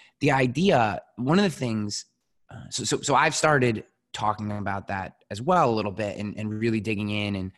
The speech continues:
I just read Meditations, and, um, I started reading, uh, one of Seneca's works, and I have, um, I have another book coming and,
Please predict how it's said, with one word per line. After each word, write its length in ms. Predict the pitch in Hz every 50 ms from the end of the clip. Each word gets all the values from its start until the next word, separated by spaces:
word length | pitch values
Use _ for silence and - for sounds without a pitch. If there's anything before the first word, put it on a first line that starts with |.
| - - - - _ - -
I 40 | 107
just 180 | 107 101 -
read 120 | 113 110 101
Meditations, 1080 | 107 107 104 101 104 - - 113 110 107 - 110 107 104 101 104 101 101 104 101 92
and, 280 | 101 101 98 98 95 95
um, 320 | 95 95 92 92 90 - -
I 20 | 101
started 280 | - - 95 101 98
reading, 760 | 95 104 104 95 98 98 95 95 92 95 92 92 90 92 87 85 _
uh, 240 | - 95 92 87 85 87 82 98
one 220 | 107 110 104 107
of 180 | 104 95 90 _ _ _ _ -
Seneca's 560 | - - 113 110 110 104 - 110 101 101 110
works, 420 | 110 107 107 104 101 - - -
and 80 | 95 87
I 40 | 87
have, 300 | 95 104 104 101 98 - _ _ _ _ _ _ _ _ _ _ _ _
um, 640 | - 101 95 92 92 90 90 87 85 _ 87 87 - _ _ _ _ _ _ _ _ - _ _ -
I 40 | 101
have 260 | 104 104 101 90 95
another 220 | 98 104 98 98
book 220 | 95 98 104 98 -
coming 420 | - - 101 101 98 98 98 98
and, 200 | 98 95 90 -